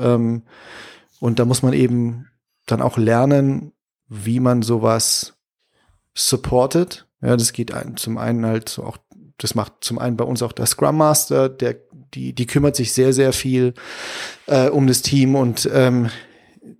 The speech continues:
dass das Team sich als Team fühlt und über die Retros und so weiter. Ich meine, das ist ja auch, äh,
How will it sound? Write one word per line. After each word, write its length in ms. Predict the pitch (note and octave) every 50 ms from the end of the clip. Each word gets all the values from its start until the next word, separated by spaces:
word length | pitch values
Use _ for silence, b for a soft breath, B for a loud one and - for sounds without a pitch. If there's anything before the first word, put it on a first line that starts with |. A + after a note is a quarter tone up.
| _ _
dass 160 | - B2 A#2
das 160 | - B2 A#2+ -
Team 240 | - B2+ C3 C3
sich 180 | B2 B2 - -
als 140 | B2 A#2 -
Team 240 | - - C3 B2+ B2
fühlt 360 | - - B2 B2+ B2+ A#2 -
und 220 | B2 A2+ A#2 B2
über 160 | B2 A2+ A#2
die 100 | A2+ A2
Retros 460 | F#2 - G#2+ G2+ - - A#2 G#2+ - A2+
und 60 | G#2+
so 80 | G#2+
weiter. 120 | A2+ A2 A2
Ich 80 | F#2+
meine, 100 | A2 A#2 A2
das 60 | G#2
ist 60 | -
ja 100 | A#2 A#2
auch, 180 | A2+ A2+ - - - - -
äh, 60 | -